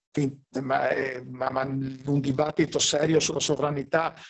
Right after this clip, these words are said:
sulla data sovereignty, sulla sovranità dei dati,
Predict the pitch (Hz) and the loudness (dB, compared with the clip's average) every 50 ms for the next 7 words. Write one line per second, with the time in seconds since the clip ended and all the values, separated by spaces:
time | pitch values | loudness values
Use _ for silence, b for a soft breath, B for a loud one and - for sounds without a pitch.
0 | B B - - 156 131 120 135 156 160 - 160 - - 151 123 123 143 147 180 | B B -6 -4 -2 0 0 0 0 2 2 0 2 2 0 2 2 0 0 0
1 | 180 170 - 190 170 - 160 143 - - 131 127 131 - 151 139 143 156 151 139 | 0 0 0 0 0 2 0 0 -2 -2 -4 -4 -2 0 2 4 4 4 4 2
2 | 139 131 143 - - 196 180 | 2 -2 -2 4 4 4 4